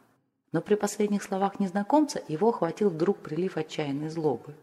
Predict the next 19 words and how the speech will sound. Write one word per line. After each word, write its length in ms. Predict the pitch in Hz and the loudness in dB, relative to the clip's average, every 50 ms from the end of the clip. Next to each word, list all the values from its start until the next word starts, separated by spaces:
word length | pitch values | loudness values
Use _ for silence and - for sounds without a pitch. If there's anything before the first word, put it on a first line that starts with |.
| - _ _ _ _ _ _ _ _ | -20 _ _ _ _ _ _ _ _
Он 160 | - 160 190 196 | 0 2 4 6
резким 320 | 196 202 202 - 180 170 | 4 4 4 2 -4 -2
движением 480 | 156 165 196 190 226 277 277 247 202 156 | 0 0 2 4 8 8 8 8 8 6
повернулся 540 | - 156 156 175 180 196 202 190 170 - | 2 0 2 2 2 2 2 0 0 -2
в 60 | 165 - | -6 -4
сторону 360 | - - 170 165 165 160 170 | 0 0 0 0 0 -4 -4
старика 460 | - - - 175 185 180 - 247 240 | -6 -6 -6 -6 -6 -2 0 2 4
и 60 | 226 | 4
закричал, 600 | 185 185 190 - - 214 214 - - 175 151 135 | 2 0 -2 -2 -2 -4 -2 -2 -4 -4 -2 0
нелепо 420 | 131 135 143 160 180 190 180 - 156 | 0 0 0 0 0 -2 -2 -4 -4
размахивая 540 | 147 139 131 135 139 147 - - 135 139 | -4 -2 -2 -2 -2 -4 -6 -8 -6 -4
руками 420 | 143 143 139 - - 165 165 156 143 | -4 -4 -4 -2 -2 -2 -2 -2 -4
и 40 | 135 | -4
задыхаясь: 720 | - 131 127 143 139 - - - 127 117 101 98 - - - _ _ _ _ _ _ _ - _ - | -4 -4 -4 -6 -8 -8 -8 -10 -10 -10 -10 -12 -16 -18 -20 _ _ _ _ _ _ _ -12 _ 6
"Подарочки, 680 | 240 247 214 202 226 220 214 208 - - - - - | 8 8 8 8 6 6 6 4 2 -2 -4 -6 -2
подарочки! 840 | 139 - 180 - 160 160 180 185 190 180 165 - - - 151 131 - - - _ - | 2 4 4 4 4 4 2 4 4 2 0 -4 -6 -8 -10 -10 -10 -12 -18 _ -4
Знакомым 540 | 160 170 190 202 - - 214 185 175 170 175 | -2 0 0 2 4 4 4 4 4 2 2
ребятишкам 640 | 190 180 175 196 185 - - 208 196 - - 175 156 | 2 0 0 -2 -2 0 0 0 2 0 -2 -4 -2
подарочки! 760 | - - 156 147 143 147 143 143 139 - - - - - - | 0 -2 -2 0 -2 -4 -4 -4 -6 -6 -8 -10 -12 -14 -14